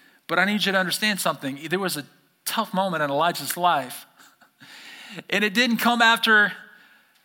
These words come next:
a low moment. Like, something bad didn't go down and it would send him into a downward spiral. It actually came out of one of the highest moments of spiritual victory in his life when he began to experience depression.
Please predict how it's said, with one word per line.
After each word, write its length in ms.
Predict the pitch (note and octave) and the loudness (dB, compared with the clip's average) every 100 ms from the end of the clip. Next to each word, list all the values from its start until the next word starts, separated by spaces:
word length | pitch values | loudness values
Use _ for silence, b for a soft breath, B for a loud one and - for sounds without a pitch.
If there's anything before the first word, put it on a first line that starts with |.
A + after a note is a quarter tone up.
| _ | _
a 100 | F3 | 2
low 200 | G3+ A3+ | 4 4
moment. 460 | G#3+ A#3 A3+ C#3+ - | 4 2 2 -4 -2
Like, 220 | E3 E3+ | -2 0
something 300 | - A3 A3 | 0 0 2
bad 260 | G3 G3+ F#3+ | 2 2 0
didn't 200 | F#3+ E3+ | -2 2
go 400 | G3+ F#3+ F3 F3 | 4 4 2 2
down 440 | E3+ G#3+ F3+ E3 | 2 4 4 4
and 80 | E3+ | 0
it 60 | D#3 | -4
would 100 | - | -2
send 200 | G3 F#3 | 0 0
him 60 | |
into 200 | F3+ F3+ | -2 -4
a 60 | E3+ | -2
downward 320 | F3 F3 D3 | 0 0 -4
spiral. 520 | - G#3 G#3 D#3 D3 | -2 0 2 0 -2
It 80 | F3 | 0
actually 360 | E3+ F#3+ - F#3 | 0 0 -2 -6
came 280 | G3+ G3 | -6 0
out 140 | F3+ F3 | 0 0
of 80 | E3+ | -2
one 120 | E3 | -4
of 40 | |
the 60 | D3+ | -4
highest 480 | - F#3+ F#3+ F3 E3+ | 0 -2 -2 -4 -2
moments 480 | F3+ F#3 A3+ - | -2 -2 -4 -6
of 120 | D#3+ - | -6 -4
spiritual 560 | - - F#3 F3+ E3+ | -4 -2 -2 -2 -2
victory 460 | D3 F#3 - D#3 E3 | -4 -6 -4 -4 -4
in 120 | D#3+ | -4
his 140 | E3 | -4
life 460 | F3 F#3+ B2 A#2+ - b b b b b b b _ _ _ - | -2 -2 -2 -8 -20 b b b b b b b _ _ _ -8
when 160 | E3 | -4
he 120 | F3+ | -2
began 360 | E3+ D#3 F3+ E3 | -2 -2 -2 -4
to 120 | - | -6
experience 520 | D3+ - - E3 C#3+ - | -6 -6 -6 -6 -8 -8
depression. 540 | E3 F3+ - A2+ | -6 -4 -4 -6